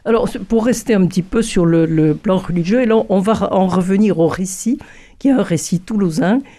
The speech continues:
et qui est, euh, Saint-Exupère, qui est devenu le saint patron de la ville, euh, puisqu'on lui attribue le, le pouvoir d'avoir, euh, stoppé la, la, l'avancée des morts et, euh,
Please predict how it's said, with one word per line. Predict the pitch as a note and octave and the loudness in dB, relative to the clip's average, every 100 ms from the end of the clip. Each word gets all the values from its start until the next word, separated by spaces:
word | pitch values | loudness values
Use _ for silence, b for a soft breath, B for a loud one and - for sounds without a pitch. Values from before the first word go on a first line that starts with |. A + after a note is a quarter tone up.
| B - | B -6
et | E3 | -4
qui | - F#3 | -2 0
est, | G3+ B3+ B3+ | 2 2 0
euh, | E3+ F3 E3 | 2 2 2
Saint-Exupère, | D3+ - F#3+ F#3 D#3 D#3 D#3+ E3 D3+ - | 0 0 0 0 -2 -4 -4 -2 -2 -4
qui | - E3+ | -6 -2
est | D#3 | -2
devenu | D#3 E3+ D#3+ F3+ F#3 | 0 0 0 2 2
le | E3+ | 2
saint | D3+ F3 | -2 -4
patron | D#3 D#3+ - F3 | -4 -6 -2 -2
de | D3+ D3+ | 0 -2
la | - | -2
ville, | C#3+ G3 C4 C#4 B B B B - | 0 2 2 -2 B B B B -4
euh, | E3 D#3+ D#3+ D#3+ F3 - | 0 2 4 2 0 -4
puisqu'on | - D#3 - A3 | -6 -4 2 4
lui | A3 F3+ | 4 4
attribue | F3 E3+ - E3 D#3 G3 C4 C#4 B B B | 2 -2 -2 0 2 2 2 -2 B B B
le, | - E3+ F3+ F3 F3 E3+ E3+ E3+ | 0 2 4 4 4 4 4 4
le | D#3+ D#3 | 2 0
pouvoir | - G3 F3 E3+ G3 A#3+ F#3+ | -2 -4 0 2 2 0 -2
d'avoir, | D#3 D3+ E3 F3 G#3 F#3+ | -2 0 0 0 0 -2
euh, | D#3+ D3+ D3 D3+ | -2 0 0 -4
stoppé | D3+ - - D3 - G#3+ C4 B B B B | -10 -12 -8 -6 -4 -4 -4 B B B B
la, | A3 A#3+ D#3+ D3 | -6 0 2 2
la, | D3+ D3+ D3 E3 D3+ D3+ D3+ - | 0 0 0 0 -2 -4 -6 -4
l'avancée | D3+ D#3+ D#3+ E3 C#3+ - G3 | 0 0 2 0 -2 0 0
des | E3+ D3 | 2 0
morts | D#3+ D#3 - G#3+ | 0 0 0 -2
et, | E3+ E3 D#3+ | -2 -2 0
euh, | D#3 D3 | 0 -2